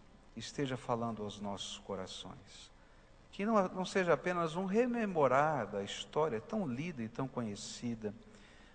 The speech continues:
mas seja um aplicar das verdades da Escritura aos nossos corações.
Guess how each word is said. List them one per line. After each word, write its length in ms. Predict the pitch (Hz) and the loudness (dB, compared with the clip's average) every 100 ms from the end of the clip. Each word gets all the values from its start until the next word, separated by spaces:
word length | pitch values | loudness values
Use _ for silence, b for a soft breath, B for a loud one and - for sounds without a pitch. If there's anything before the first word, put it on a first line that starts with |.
| B - | B -4
mas 160 | 131 | -4
seja 400 | - - 156 139 | -4 -4 -2 0
um 160 | 139 151 | -2 -2
aplicar 1000 | 160 - 151 139 - - 127 127 117 104 | -2 -6 -6 -6 -10 -2 2 2 2 -4
das 260 | 107 107 | -8 -8
verdades 640 | - 104 104 117 117 110 107 | -6 -8 -2 2 2 0 -6
da 160 | 117 | -6
Escritura 720 | 110 - 113 101 - 127 127 | -6 -6 -8 -10 -8 -6 -4
aos 180 | 107 95 | -4 -6
nossos 400 | 92 117 117 107 | -4 -4 -4 -10
corações. 1000 | 95 - 98 98 - - 87 80 - - | -10 -6 -6 -6 -8 -8 -14 -14 -16 -18